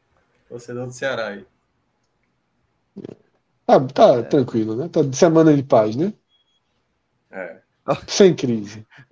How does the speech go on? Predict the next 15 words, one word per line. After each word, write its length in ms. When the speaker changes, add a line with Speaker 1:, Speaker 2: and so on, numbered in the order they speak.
Speaker 3:
Vou 180
botar 300
esse 140
aqui, 200
viu, 140
Fred, 280
no 120
ar. 320
Hater 460
do 120
Fred, 380
velho, 300
tem 140
que 100
respeitar 840